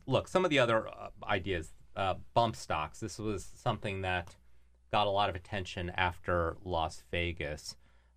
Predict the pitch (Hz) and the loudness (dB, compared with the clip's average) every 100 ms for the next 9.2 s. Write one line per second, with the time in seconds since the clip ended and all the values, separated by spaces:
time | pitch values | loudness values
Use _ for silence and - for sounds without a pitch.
0 | - 87 85 87 95 98 92 101 95 98 | -2 2 2 2 0 0 2 2 2 0
1 | - 104 104 98 90 - 131 127 127 101 | -4 0 0 0 -4 2 4 4 2 2
2 | 101 - - 90 98 82 98 92 90 87 | 0 -4 -6 -6 -6 -2 2 4 4 2
3 | 87 - - - - 101 85 92 92 87 | 0 -6 -18 -10 0 2 2 2 4 4
4 | 87 92 87 90 - - 85 - 85 87 | 4 0 0 -6 -6 -2 -2 -2 -4 -2
5 | 85 82 - 85 80 80 78 78 87 90 | -2 -4 -4 -2 -2 -2 -6 -6 -4 -4
6 | 87 - 85 85 110 - - - - - | -4 -4 -2 -2 -4 -8 -20 -20 -20 -4
7 | 87 87 85 - 101 98 98 95 98 - | 0 0 0 0 2 4 4 2 0 -10
8 | - 110 101 92 98 90 90 90 87 87 | -4 0 0 -2 -4 -2 0 0 0 -2
9 | - | -12